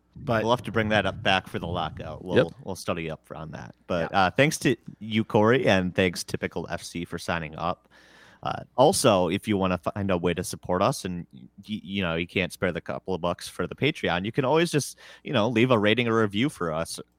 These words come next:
Speaker 2: on this podcast and help other people find us. You can do that on Apple Podcasts, Spotify, Stitcher, Overcast, Pocket Cast, anywhere else you listen to the podcast. You know, hit that subscribe button. While you're there, please do leave a rating or a review. And as a reminder,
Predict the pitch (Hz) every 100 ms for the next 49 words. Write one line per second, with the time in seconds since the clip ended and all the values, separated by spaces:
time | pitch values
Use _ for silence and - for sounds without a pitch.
0 | - 92 82 - 85 71 - 90 110 90
1 | 87 85 85 80 - - 73 - 85 95
2 | 147 - 98 - 90 85 - - - -
3 | 113 120 117 107 101 90 98 101 92 98
4 | 92 - 98 98 - - - 87 85 87
5 | 90 - 92 87 82 85 - 87 87 -
6 | - - - 92 90 - 90 90 92 90
7 | 87 90 92 - 85 - 92 80 - 107
8 | 120 135 120 120 - - _ - - -
9 | 92 82 92 107 101 - 78 - - 107
10 | 113 110 110 104 98 120 151 95 87 87
11 | - 147 120 107 92 90 95 - 87 85
12 | 85 90 90 90 82 - - - _ -
13 | 180 110 98 90 82 90 90 117 - 95
14 | 90 87 - 107 92 85 87 101 165 131
15 | 95 147